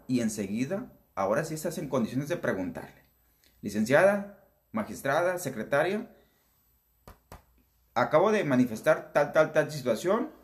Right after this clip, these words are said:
el artículo tal del código tal o la jurisprudencia tal, aquí la exhibo y necesito que me expliquen por qué no es procedente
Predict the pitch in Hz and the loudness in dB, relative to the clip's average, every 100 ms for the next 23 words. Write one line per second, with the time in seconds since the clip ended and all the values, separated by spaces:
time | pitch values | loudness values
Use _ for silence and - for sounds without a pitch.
0 | _ _ - 123 117 110 110 101 - 151 | _ _ -4 0 2 2 2 0 -4 -4
1 | 170 143 - 143 147 147 127 113 98 - | 2 2 2 2 2 2 0 0 -4 -2
2 | 139 139 127 - 143 143 139 120 98 - | 0 0 0 2 4 4 0 -4 -6 -14
3 | _ 107 113 110 101 - 117 - 123 135 | _ 0 2 2 0 -4 -6 -2 -2 0
4 | 139 160 196 254 - _ _ _ _ _ | 0 2 2 0 -10 _ _ _ _ _
5 | _ _ _ - 104 139 143 143 123 104 | _ _ _ -4 -4 -2 2 6 6 4
6 | 87 107 - 185 208 269 - _ _ _ | -2 -4 -4 -2 -2 -4 -8 _ _ _
7 | _ _ _ _ _ 123 131 123 131 165 | _ _ _ _ _ 0 0 0 -4 -4
8 | - 135 120 101 - - 127 - 139 156 | 0 2 4 2 -4 0 -2 0 -4 -2
9 | 147 123 120 113 104 139 202 220 113 123 | -4 -6 -4 -4 -4 -6 -6 -6 -2 0
10 | 127 135 123 131 127 170 160 - | 0 -2 -4 -2 -4 -4 -8 -18